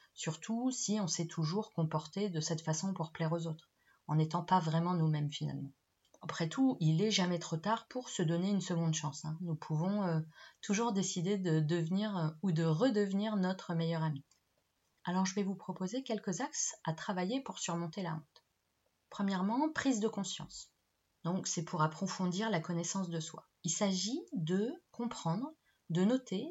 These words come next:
à quelles occasions la honte se déclenche pour nous. On va apprendre à s-, à s'observer. Donc là, si nécessaire, on peut sortir notre petit cahier magique,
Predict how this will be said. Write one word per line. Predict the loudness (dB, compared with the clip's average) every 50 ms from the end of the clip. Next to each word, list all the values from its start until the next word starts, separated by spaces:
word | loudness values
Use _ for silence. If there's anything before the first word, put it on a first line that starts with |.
| -10 -8 -4
à | -4 -4
quelles | -2 -2 -2 -2 0 0
occasions | 0 -2 0 0 -2 -2 0 -2 -4 -4 -6 -8 _ -6
la | -2 0 2 2
honte | 2 0 -2 -4 -6 -10 -20 _ _ _ _
se | -2 2 2
déclenche | 4 2 2 0 -2 -2 -2 -2 -4 -6 -8 -8
pour | -6 -4 0 0
nous. | 0 -2 -4 -10 _ _ _ _ _ _ _ _ -8 -2
On | -2 0
va | 2 2 2 4 2 2 0 -2 0
apprendre | -2 -2 0 0 0 0 0 2 0
à |
s-, | 0 -2 -2 -4 -8 -4
à | 0
s'observer. | 0 2 2 2 0 0 0 -2 0 0 0 0 -2 -4 -6 -8 _ _ _ _ _ _ _ _ _ _ _ _ _ -4
Donc | -4 -4 -2
là, | -2 -2 -2 -2 -4 -6 -8 -6
si | -6 -2 0 2
nécessaire, | 2 2 0 -2 -4 -4 -4 -4 -4 -4 -2 -2 -2 -2
on | -4 -4
peut | -4 -4
sortir | -4 -4 -4 -4 -4 -4 -2 0
notre | 0 0 0 0
petit | -2 -2 -2 -2 -4 -4
cahier | -2 -2 0 2 2
magique, | 2 2 2 2 0 -2 -4 -6 -8 -16 -20